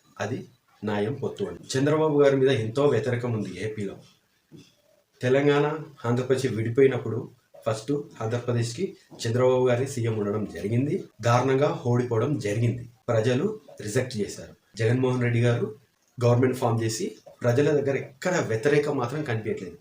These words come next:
"నా ద్వారా మీకు ఏదైనా న్యాయం జరిగితేనే ఓటేయండి" అంటున్నాడు. పవన్ కళ్యాణ్, చంద్రబాబు గారు వైసీపీని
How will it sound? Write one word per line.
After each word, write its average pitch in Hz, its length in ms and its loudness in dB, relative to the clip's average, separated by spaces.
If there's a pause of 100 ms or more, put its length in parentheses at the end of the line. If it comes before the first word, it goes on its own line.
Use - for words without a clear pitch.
(140)
"నా 123 240 2
ద్వారా 147 260 4
మీకు 143 180 2
ఏదైనా 123 220 4
న్యాయం 127 340 4
జరిగితేనే 139 580 4 (260)
ఓటేయండి" 127 520 8
అంటున్నాడు. 101 460 -2
పవన్ 151 220 2
కళ్యాణ్, 151 480 4
చంద్రబాబు 127 500 2
గారు 117 320 0 (420)
వైసీపీని 139 600 -2